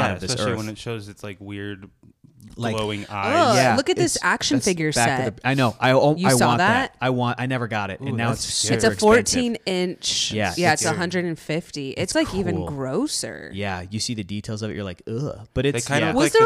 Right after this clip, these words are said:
Speaker 1: the
Speaker 3: only
Speaker 1: things in
Speaker 3: one monster?
Speaker 1: Skull
Speaker 2: Yes.
Speaker 1: Island.
Speaker 3: Okay.
Speaker 2: Yes.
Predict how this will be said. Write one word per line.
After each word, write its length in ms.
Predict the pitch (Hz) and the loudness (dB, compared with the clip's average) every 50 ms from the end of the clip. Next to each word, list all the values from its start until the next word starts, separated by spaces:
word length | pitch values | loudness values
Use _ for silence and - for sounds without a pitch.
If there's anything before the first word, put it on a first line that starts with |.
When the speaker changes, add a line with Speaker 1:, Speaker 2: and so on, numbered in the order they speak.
| 480 | 6
Speaker 1:
the 60 | 508 | 4
Speaker 3:
only 120 | 523 554 539 | 2 2 2
Speaker 1:
things 100 | 494 339 | 2 4
in 60 | - | 4
Speaker 3:
one 280 | 208 180 165 185 214 233 | 4 4 4 2 2 0
monster? 540 | 214 170 156 165 202 196 - - - 311 320 | 0 0 0 0 -2 -2 -2 -2 0 0 2
Speaker 1:
Skull 240 | 330 127 123 - 101 | 2 4 4 4 2
Speaker 2:
Yes. 20 | 107 110 | 2 0
Speaker 1:
Island. 420 | 113 107 101 95 98 101 - - - _ _ - 175 180 | 0 0 0 -2 -4 -6 -8 -14 -20 _ _ -4 -4 -4
Speaker 3:
Okay. 180 | - 156 104 80 87 | -4 -6 -6 -6 -6
Speaker 2:
Yes. 300 | 113 101 - - - | -6 -8 -8 -10 -12